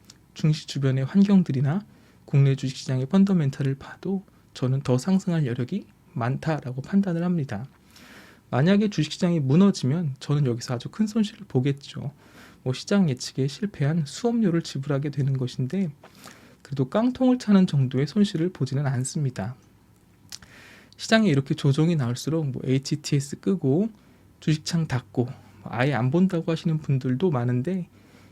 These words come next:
이럴 때일수록 시장을 한번 잘 눈여겨보세요. 시장이 하락할 때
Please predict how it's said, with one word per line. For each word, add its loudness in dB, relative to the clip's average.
이럴 4
때일수록 -2
시장을 0
한번 -2
잘 -4
눈여겨보세요. 0
시장이 -2
하락할 -2
때 -2